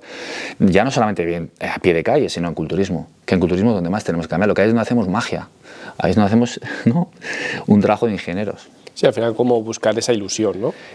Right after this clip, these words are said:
Speaker 1: Eh, la ilusión
Speaker 2: De hecho,
Speaker 1: es, es que es una
Speaker 2: muchos
Speaker 1: ilusión.
Speaker 2: culturistas, joder, van un poco al son de sus propios defectos. En plan, bu-, cuando tienen carencias musculares, buscan esa pose y acentúan para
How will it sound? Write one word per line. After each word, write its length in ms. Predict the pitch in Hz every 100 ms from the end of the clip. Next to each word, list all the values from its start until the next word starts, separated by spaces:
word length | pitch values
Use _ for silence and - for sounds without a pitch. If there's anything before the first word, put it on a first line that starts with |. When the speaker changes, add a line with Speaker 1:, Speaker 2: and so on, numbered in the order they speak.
| -
Speaker 1:
Eh, 120 | -
la 100 | 80
ilusión 260 | 82 113 110
Speaker 2:
De 60 |
hecho, 220 | 107 127 131
Speaker 1:
es, 60 |
es 60 | -
que 80 | 98
es 40 |
una 100 | 113
Speaker 2:
muchos 120 | 107 120
Speaker 1:
ilusión. 40 |
Speaker 2:
culturistas, 680 | 123 117 113 107 113 117 - - _ -
joder, 380 | - 107 113 - -
van 240 | 113 117
un 100 | 123
poco 440 | 123 120 143 151 -
al 160 | - 113
son 220 | - 123
de 100 | 127
sus 180 | 120 117
propios 580 | - 107 - 110 101 - -
defectos. 640 | 101 - 110 - - - - - - _
En 60 | 104
plan, 280 | 101 98 107
bu-, 100 | - - -
cuando 180 | - 87
tienen 180 | 92 98
carencias 540 | 101 113 127 156 156
musculares, 520 | 123 117 117 127 117 117
buscan 320 | 113 - 117
esa 260 | 117 113 -
pose 440 | 131 131 135 123 - - _
y 120 | -
acentúan 680 | 104 - 107 98 120 117 113
para 320 | 120 110 104